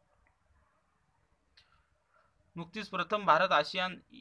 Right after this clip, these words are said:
इनोटेक शिखर परिषद जी आहे, ती शिखर बैठक कोठे आयोजित करण्यात आलेली आहे? याचं जे option आहे, ते कोलकाता, मुंबई, दिल्ली आणि चेन्नई असे हे ऑप्शन आहेत एकविसाव्या प्रश्नाचं. तर ती जी परिषद आहे,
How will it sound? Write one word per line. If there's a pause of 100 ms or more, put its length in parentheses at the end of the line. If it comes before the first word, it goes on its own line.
इनोटेक
शिखर
परिषद
जी
आहे,
ती
शिखर
बैठक
कोठे
आयोजित
करण्यात
आलेली
आहे? (520)
याचं
जे
option
आहे,
ते
कोलकाता,
मुंबई,
दिल्ली
आणि
चेन्नई (320)
असे
हे
ऑप्शन
आहेत
एकविसाव्या
प्रश्नाचं.
तर
ती
जी
परिषद
आहे,